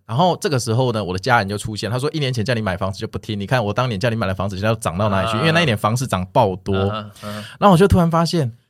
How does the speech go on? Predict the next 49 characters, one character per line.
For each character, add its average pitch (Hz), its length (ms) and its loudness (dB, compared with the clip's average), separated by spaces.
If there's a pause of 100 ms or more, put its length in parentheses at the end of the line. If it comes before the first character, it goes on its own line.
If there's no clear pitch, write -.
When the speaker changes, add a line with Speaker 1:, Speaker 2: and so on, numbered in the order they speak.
(220)
Speaker 1:
这 165 100 -6
实 151 60 -4
在 123 140 4
是 131 180 0
太 113 220 0
夸 101 180 4
张 98 180 0
了， 98 120 2
早 90 160 2
知 113 100 -2
道 123 80 6
我 101 80 6
就 113 80 4
买 92 180 0
房 85 220 -4
就 107 100 0
好， 98 60 4
我 90 140 0
还 101 180 4 (160)
搞 104 220 4
什 113 120 -2
么 87 120 -4
这 92 120 -8
个， 104 120 -2
对 113 100 2
不 113 60 2
对？ 113 140 0
因 165 100 0
为 165 220 4 (480)
Speaker 2:
哦， 123 120 -4
等 127 100 -2
于 135 60 -2
那 165 100 -2
段 175 140 -2
时 147 80 -8
间 156 80 -2
你 123 140 -6
那 156 100 -8
么 156 80 -2
辛 151 160 -6
苦 113 140 -6
工 123 160 -6
作 127 120 -8
才 117 120 -4
赚 117 180 -6
这 117 80 -6
几 90 160 -14
十 80 180 -16
万， 87 160 -8